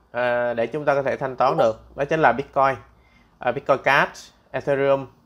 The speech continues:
Dai, Litecoin và U S D C. Thì, à, Bitcoin, Bitcoin Cash với lại Ethereum á, hiện tại thì, à, à, cái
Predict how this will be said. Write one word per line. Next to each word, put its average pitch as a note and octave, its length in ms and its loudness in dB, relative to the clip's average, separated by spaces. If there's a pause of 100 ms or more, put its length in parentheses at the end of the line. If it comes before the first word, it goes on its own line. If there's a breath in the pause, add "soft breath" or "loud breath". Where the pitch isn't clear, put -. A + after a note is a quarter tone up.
(180)
Dai, C3 420 4 (600)
Litecoin C3 520 2
và A#2 320 2 (100)
U B2+ 60 -8 (120)
S C#3+ 40 -2
D C3+ 200 -4
C. - 0 - (840 soft breath)
Thì, D3 200 6
à, D3 180 8
Bitcoin, D#3+ 600 4
Bitcoin E3+ 320 -2
Cash E3+ 280 -4
với G#3+ 100 -4
lại A#2 200 2
Ethereum D#3+ 600 0
á, F#3 100 -2 (140)
hiện B2 240 -4
tại A#2+ 220 2
thì, B2 240 0
à, A2+ 220 2 (360 soft breath)
à, B2 340 2 (380)
cái G#3 140 2